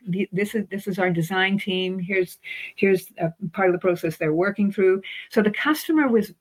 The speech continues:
e-, engaged in what we had invested in and in our process. And that engagement, I think, really reinforced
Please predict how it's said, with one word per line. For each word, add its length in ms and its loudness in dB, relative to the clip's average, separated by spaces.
e-, 200 2
engaged 920 2
in 460 2
what 340 0
we 240 2
had 340 0
invested 720 0
in 340 -4
and 160 4
in 160 2
our 140 0
process. 720 -2
And 160 2
that 240 2
engagement, 800 0
I 60 -2
think, 300 -4
really 260 2
reinforced 1160 -2